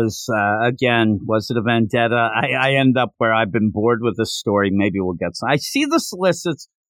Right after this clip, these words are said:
The solicits keep promising big things, but we'll see. I also, also saw the April solicits, and they were still talking about that stupid as-, shit asthma and the,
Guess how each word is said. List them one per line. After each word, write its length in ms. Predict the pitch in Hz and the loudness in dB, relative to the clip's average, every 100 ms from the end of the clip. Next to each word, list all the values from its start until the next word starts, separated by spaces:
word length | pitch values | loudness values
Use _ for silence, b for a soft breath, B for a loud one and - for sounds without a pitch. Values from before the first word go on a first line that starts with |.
| _ | _
The 60 | 139 | -6
solicits 480 | - 165 277 302 - | -2 -2 0 0 -2
keep 280 | - 226 - 135 - | -2 -2 -4 -16 -6
promising 760 | 185 220 254 - 180 147 123 85 | 0 2 0 0 0 0 -2 -2
big 160 | 175 160 | -2 0
things, 480 | 170 139 - - - | -2 -2 -4 -18 -6
but 160 | 107 113 - _ _ _ _ _ | -2 -2 -6 _ _ _ _ _
we'll 100 | 87 | -8
see. 220 | - - - _ _ _ | -8 -14 -18 _ _ _
I 120 | 180 226 | 0 2
also, 280 | 254 - | 2 0
also 300 | 220 214 208 | 0 0 0
saw 240 | 214 - 196 | 0 2 0
the 180 | 170 - | 0 2
April 320 | 220 254 262 | 0 2 0
solicits, 560 | 220 - 127 131 180 - | -2 0 0 0 -2 -4
and 100 | 196 | -2
they 40 | |
were 80 | 190 | -2
still 260 | 190 - 269 | -2 -2 -2
talking 300 | - 160 123 | 0 0 0
about 200 | 127 - | -2 -2
that 140 | 127 | -4
stupid 360 | - - 170 151 - | -6 -8 -4 -6 -4
as-, 400 | 135 139 147 - - _ _ _ _ - | -2 0 -2 -4 -12 _ _ _ _ -10
shit 380 | - - 170 170 | -8 -2 -2 0
asthma 520 | 143 147 147 156 156 151 | 0 0 0 0 2 2
and 160 | 135 | 2
the, 140 | 110 | 2